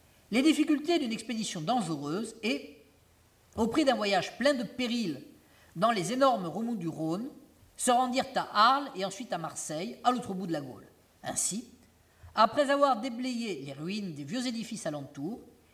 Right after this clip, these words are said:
ils assemblèrent, soit gratuitement, soit à prix d'argent, une très grande quantité de marbre précieux. Chargeant ce butin de choix sur des navires,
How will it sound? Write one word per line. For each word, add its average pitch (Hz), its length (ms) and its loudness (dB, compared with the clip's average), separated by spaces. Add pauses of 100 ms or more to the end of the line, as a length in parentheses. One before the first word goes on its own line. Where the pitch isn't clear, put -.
(200)
ils 202 140 4
assemblèrent, 277 720 0 (500)
soit 277 260 4
gratuitement, 247 560 -2
soit 175 180 -4
à - 20 0
prix - 160 -8
d'argent, 160 440 -4 (460)
une 294 260 2
très 294 220 2
grande 262 440 2
quantité 208 400 -6
de 170 100 -4
marbre 180 360 0
précieux. - 520 -8 (640)
Chargeant 254 380 4
ce - 140 -6
butin 220 280 -6
de 214 120 -6
choix 214 220 -4
sur - 140 -10
des 143 120 -10
navires, 185 440 -4